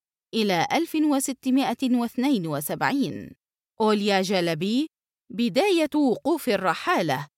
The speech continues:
وتثبت أن المقام لأمنا حواء في العصور الحديثة بالهجري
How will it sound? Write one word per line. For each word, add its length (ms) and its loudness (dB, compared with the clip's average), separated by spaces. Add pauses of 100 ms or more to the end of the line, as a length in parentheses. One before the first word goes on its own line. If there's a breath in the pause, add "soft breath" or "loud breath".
(340)
وتثبت 560 -2
أن 320 0
المقام 640 0
لأمنا 680 2
حواء 640 0
في 120 -6
العصور 520 -2
الحديثة 800 -2 (460)
بالهجري 800 -2